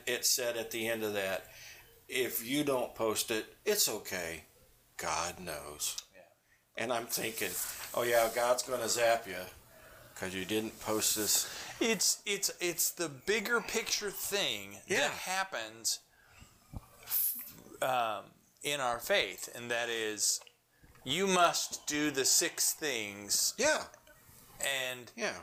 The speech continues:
Speaker 1: the
Speaker 2: and
Speaker 1: checkoff
Speaker 2: social
Speaker 1: list.
Speaker 2: media has made it, um, you know, I just, it just hits me. I think some of that comes back to, we can go all the way back to, uh,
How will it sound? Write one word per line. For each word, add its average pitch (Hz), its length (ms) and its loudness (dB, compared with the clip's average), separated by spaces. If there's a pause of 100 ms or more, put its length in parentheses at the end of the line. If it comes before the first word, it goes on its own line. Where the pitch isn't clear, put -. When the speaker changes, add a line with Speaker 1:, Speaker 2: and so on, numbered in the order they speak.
(100)
Speaker 1:
the - 80 -8
Speaker 2:
and 127 140 0
Speaker 1:
checkoff 143 260 0
Speaker 2:
social 180 360 2
Speaker 1:
list. 156 80 -2
Speaker 2:
media 139 540 2
has 127 260 -2
made 127 300 -2
it, 123 160 -2 (240)
um, 120 260 0 (1500)
you 240 100 -2
know, 277 120 4
I 226 140 6
just, 190 360 0
it - 60 -8
just 208 200 2
hits 202 220 -10
me. 143 200 -8
I 165 60 -2
think 240 300 -4
some 208 260 2
of 180 80 2
that 147 220 2
comes 156 240 -2
back 151 340 -2
to, 131 380 -4 (600)
we 240 180 2
can 240 200 2
go 165 220 6
all 170 160 8
the 160 80 -2
way 151 120 2
back 151 420 -2
to, 127 520 -6 (540)
uh, - 120 2